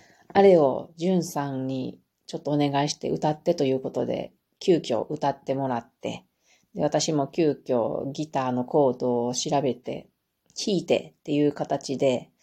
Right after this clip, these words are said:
え、この収録、収録配信の一本前は、その二人で、えー、演奏を外でしたものを撮ってあるんですけど、これを今自分で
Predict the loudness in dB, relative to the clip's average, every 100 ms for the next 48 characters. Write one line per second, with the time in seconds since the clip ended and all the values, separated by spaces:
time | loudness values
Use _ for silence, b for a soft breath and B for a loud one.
0 | b b _ -16 -4 2 4 4 2 -6
1 | _ _ _ _ -12 -2 0 2 2 0
2 | -6 -2 2 2 2 2 2 2 -2 -2
3 | -4 -4 -6 -10 -2 0 2 2 2 0
4 | -2 -8 _ _ _ -10 -4 -2 -2 -4
5 | -2 0 0 0 2 2 2 -2 -8 _
6 | -16 -14 -12 -14 -18 -20 _ -4 -2 -2
7 | 0 2 4 2 0 -4 _ _ -14 -8
8 | -4 -2 2 2 0 -4 -6 -4 -4 -4
9 | -4 -6 -12 b b b b b b -2
10 | 0 0 -4 -10 -8 -8 -4 -4 -4 -6
11 | -6 -6 -8 _ _ _ _ _ _ _
12 | _ _ 2 6 10 10 8 4 0 -4
13 | -2 -2 -2 -2 0 0 0 0